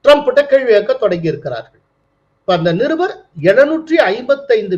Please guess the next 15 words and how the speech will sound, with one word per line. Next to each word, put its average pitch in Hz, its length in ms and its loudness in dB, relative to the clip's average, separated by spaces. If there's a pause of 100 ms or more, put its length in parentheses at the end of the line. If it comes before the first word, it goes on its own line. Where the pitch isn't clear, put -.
(120)
மில்லியன் 269 500 -4
அமெரிக்க 226 400 -2
டாலர் 170 400 0
அளவுக்கு 233 460 0 (680)
நீங்கள் 240 300 0
ரஷ்யாவிடமிருந்து 226 880 2 (280)
யுரேனியத்தையும் 233 720 4
புளூட்டோனியத்தையும் 247 880 -2
இறக்குமதி 208 460 -2
செய்திருக்கிறீர்கள் 135 800 -10 (360)
அப்படிங்கிற 135 380 -2 (960)
துல்லியமா 359 460 4 (580)
எத்தனை 220 500 2
மில்லியன் 254 380 0
டாலருக்கு 277 580 4